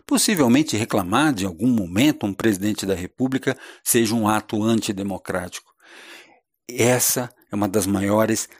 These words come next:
canalices que eu já ouvi. Se o poder emana do povo, o povo tem direito de reclamar, de forma ordeira. Agora,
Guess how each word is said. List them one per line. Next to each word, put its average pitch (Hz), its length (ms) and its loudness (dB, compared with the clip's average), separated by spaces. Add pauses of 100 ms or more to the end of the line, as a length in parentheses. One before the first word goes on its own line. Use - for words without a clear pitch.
(100)
canalices 110 880 -2 (200)
que - 100 2
eu 120 120 4
já 104 400 0 (260)
ouvi. 104 640 0 (720)
Se - 180 -4
o 110 40 -2
poder 110 520 2
emana 107 360 0
do 92 120 -10
povo, 107 480 -4 (200)
o 101 120 -10
povo 104 420 -4
tem 104 220 -4
direito 98 460 -4
de 95 120 -6
reclamar, 85 720 -8 (880)
de 90 100 -10
forma 101 400 -2
ordeira. 95 600 -6 (1040)
Agora, 95 580 -2